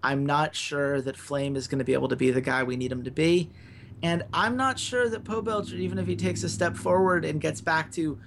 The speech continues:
some of what he was, I'm not sure that that ever comes full circle again. I think that the game has just changed, and I think that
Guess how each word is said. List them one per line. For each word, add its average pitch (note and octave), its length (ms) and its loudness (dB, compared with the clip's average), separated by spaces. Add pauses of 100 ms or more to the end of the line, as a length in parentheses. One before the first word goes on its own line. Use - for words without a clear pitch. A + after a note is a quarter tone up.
(220)
some A#3+ 420 0
of F#3+ 200 -2
what E3+ 140 -4
he D#3+ 140 -8
was, D#3 320 -2
I'm D#3+ 160 -4
not F#3 200 -4
sure F3 260 -2
that D#3 160 -2
that D#3 180 0
ever C#3+ 220 -2
comes C3+ 320 -2
full - 160 -10
circle C3+ 400 -2
again. C3 400 -2 (460)
I C3+ 60 4
think C3 240 -4
that B2+ 140 -4
the - 60 -2
game C3 240 2
has B2 140 -2
just - 220 -6
changed, D3+ 340 2
and D3 80 2
I C#3+ 40 0
think C3+ 260 -2
that - 240 2